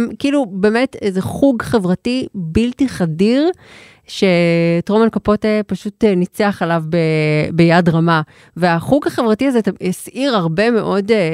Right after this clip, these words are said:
סופרים לאורך השנים, אה, והיה עניין לסדרות, ועד היום זה באמת כאילו ה-, הקצה והאליטה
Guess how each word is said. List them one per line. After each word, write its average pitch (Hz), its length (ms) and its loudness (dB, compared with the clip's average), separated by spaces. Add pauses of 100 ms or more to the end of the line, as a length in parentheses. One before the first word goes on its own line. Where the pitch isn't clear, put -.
(180)
סופרים 190 600 0
לאורך 190 500 2
השנים, 170 760 4 (420)
אה, 175 180 2
והיה 180 400 4
עניין 185 360 6
לסדרות, 160 1160 2
ועד 226 300 0
היום 226 360 4
זה - 100 -4
באמת 185 340 -2
כאילו 165 420 2
ה-, 147 260 2
הקצה 156 960 -2 (920)
והאליטה 220 1040 2